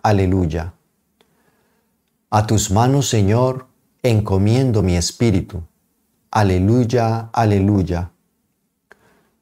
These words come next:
Tú, el Dios leal, nos librarás.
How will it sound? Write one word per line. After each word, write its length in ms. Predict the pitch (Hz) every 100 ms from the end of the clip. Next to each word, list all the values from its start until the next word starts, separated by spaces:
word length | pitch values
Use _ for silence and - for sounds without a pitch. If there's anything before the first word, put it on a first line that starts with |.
| _ _
Tú, 360 | - 135 139 165 -
el 200 | 110 98
Dios 320 | 110 110 107
leal, 560 | 98 98 110 104 90 95
nos 260 | 101 95 98
librarás. 840 | 95 90 87 92 87 - - -